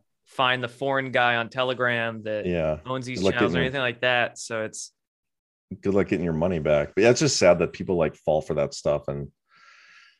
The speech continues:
Speaker 2: it is what it is. But
Speaker 1: Yeah, Tele-, Telegram's a blessing. Like, it's, it's a great app and it's useful in so many ways, but then it's, it's a curse at the same time, right?
Speaker 2: Yeah. I mean, do you see if, if, if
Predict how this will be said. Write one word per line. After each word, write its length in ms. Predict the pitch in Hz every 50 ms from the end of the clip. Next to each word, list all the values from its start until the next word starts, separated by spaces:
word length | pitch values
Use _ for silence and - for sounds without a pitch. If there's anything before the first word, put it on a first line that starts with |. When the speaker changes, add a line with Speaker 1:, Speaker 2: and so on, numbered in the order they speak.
| _ _ _ _ _ _ _ _ _ -
Speaker 2:
it 80 | 107
is 120 | 95 80 76
what 120 | 73 71
it 80 | 71 73
is. 260 | 73 71 - - - - - - -
But 140 | - 78 98
Speaker 1:
Yeah, 160 | 120 120 117
Tele-, 360 | 117 - - 175 170 160 - -
Telegram's 540 | - 170 175 180 180 160 180 170 151 131 131
a 60 | 120
blessing. 480 | 107 104 135 143 147 143 - - 131 120
Like, 140 | 120 120
it's, 100 | 120 - - -
it's 140 | 139 127 -
a 40 | 127
great 380 | 113 123 127 143 147 160 156 - -
app 240 | 131 135 127 120 - -
and 80 | 120
it's 420 | 117 117 - - - - - - - _
useful 420 | - 139 160 170 170 - - 139 131
in 80 | 120 113
so 140 | - - 135
many 140 | 127 120
ways, 380 | 113 117 123 123 123 120 117 110
but 180 | - 113 - -
then 160 | 120 117 113
it's, 260 | 107 - - - - -
it's 440 | 113 110 107 - - - - - - -
a 40 | 117
curse 340 | - - 143 123 117 - -
at 100 | - -
the 60 | 101
same 260 | - - 117 107 104
time, 300 | - 123 113 107 101 98 98
right? 240 | 101 104 107 101 - _ _ _ -
Speaker 2:
Yeah. 320 | 90 85 80 80 76 76 - - - - - -
I 40 | 117
mean, 100 | 120 117
do 60 | 135
you 80 | 160
see 140 | 160 - 151
if, 240 | - - 110 110 - -
if, 240 | - - 98 - -
if 180 | - 98 -